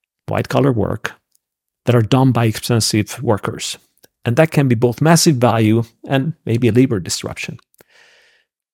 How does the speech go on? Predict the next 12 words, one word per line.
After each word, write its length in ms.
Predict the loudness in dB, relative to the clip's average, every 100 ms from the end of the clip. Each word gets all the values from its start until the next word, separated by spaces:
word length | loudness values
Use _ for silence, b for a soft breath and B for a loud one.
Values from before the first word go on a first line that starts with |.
| _ _ _ _ _
But 140 | -4 -2
ma-, 120 | 0
in 240 | 4 4
many 220 | 4 4 4
industries, 540 | 4 2 4 2 2
these 260 | -2 -2 0
higher-level 540 | 0 2 2 2 0
jobs 600 | -2 -4 -4 -6 -8 -8
have 180 | -6 -4
severe 480 | 0 2 4 2 2
constraints 640 | -4 -6 -8 -12 -12 -12
too. 260 | -10 -10